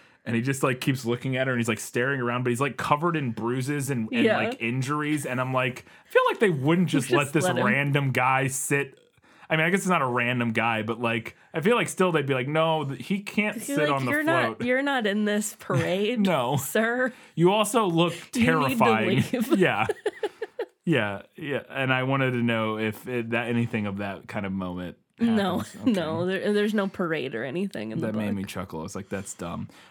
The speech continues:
Speaker 1: Also, by the way, once I finally figured out what their names were, 'cause for the longest time on my notes, I just called them, like, Sarah Michelle Gellar and Freddie Prinze Junior. And then finally they said their names enough that I remembered them, 'cause they're very easy to remember names, 'cause their names are Barry, Helen,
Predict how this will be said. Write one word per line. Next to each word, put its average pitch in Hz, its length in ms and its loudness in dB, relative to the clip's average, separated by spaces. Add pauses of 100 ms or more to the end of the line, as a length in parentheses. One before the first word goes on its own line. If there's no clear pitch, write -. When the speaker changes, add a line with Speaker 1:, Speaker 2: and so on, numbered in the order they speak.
Speaker 1:
Also, 165 320 4
by 147 200 4
the 139 100 0
way, 135 140 2
once 135 200 0
I 156 100 4
finally 143 320 0
figured 120 260 0
out 117 100 -4
what 113 100 -2
their 107 120 0
names 104 260 -2
were, 98 140 -4
'cause 104 160 -6
for 120 120 -6
the 113 80 -2
longest 113 380 -2
time 107 140 -2
on 101 80 -4
my 95 100 -4
notes, 95 240 -4
I 95 80 -4
just 92 220 -8
called 95 200 -4
them, 92 140 -4
like, 92 160 -6
Sarah 95 220 -6
Michelle 95 320 -6
Gellar 92 320 -4
and 277 100 0
Freddie 180 240 0
Prinze 240 300 -2
Junior. 98 260 -2
And 117 140 -2
then 113 80 -2
finally 147 400 0
they 123 100 0
said 123 220 -2
their 117 100 0
names 107 300 -2
enough 101 240 -4
that 101 100 -6
I 98 60 -4
remembered 101 480 -4
them, 95 140 -6
'cause 113 160 -6
they're 113 60 2
very 175 300 2
easy 147 220 2
to 131 80 2
remember 120 320 0
names, 120 280 0
'cause 110 120 -6
their 104 100 -2
names 117 240 0
are 101 60 -2
Barry, 107 340 -2
Helen, 104 440 -4